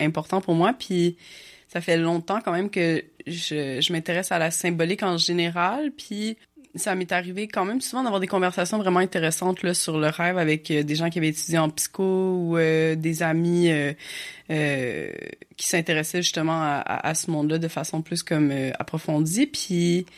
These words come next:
euh, fait que c'était comme, quand j'ai, quand j'ai vu, euh, que tu cherchais des gens, j'ai, j'ai, j'ai tout de suite, euh, accroché parce que je fais déjà ça,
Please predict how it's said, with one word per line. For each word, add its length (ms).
euh, 1120
fait 100
que 40
c'était 160
comme, 420
quand 140
j'ai, 260
quand 200
j'ai 140
vu, 320
euh, 160
que 140
tu 100
cherchais 260
des 120
gens, 180
j'ai, 260
j'ai, 300
j'ai 280
tout 120
de 60
suite, 300
euh, 380
accroché 560
parce 300
que 540
je 60
fais 80
déjà 260
ça, 540